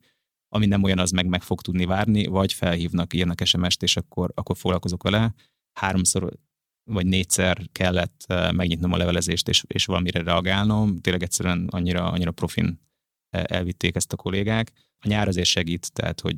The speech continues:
nyilván ilyenkor a pörgés ez egy, egy kicsit alább hagy, de szerintem ez a legfontosabb, hogy egy olyan struktúrát kialakítani,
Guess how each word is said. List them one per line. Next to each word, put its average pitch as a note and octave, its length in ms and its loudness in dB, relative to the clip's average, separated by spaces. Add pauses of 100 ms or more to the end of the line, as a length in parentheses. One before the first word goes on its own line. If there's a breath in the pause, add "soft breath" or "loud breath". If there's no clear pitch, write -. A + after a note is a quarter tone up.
(100)
nyilván F2+ 320 0
ilyenkor F2 320 -2
a E2+ 40 -2
pörgés F2 480 0
ez F2 80 -2
egy, E2 180 -4
egy - 100 -10
kicsit - 420 -4
alább E2+ 320 -2
hagy, A2+ 320 0 (280)
de G#2 260 -4
szerintem A2+ 400 2
ez A2+ 140 2
a G#2+ 60 4
legfontosabb, F2+ 640 0
hogy F#2 120 2
egy G#2 140 4
olyan G#2 160 4
struktúrát G2 600 0
kialakítani, A#2 720 0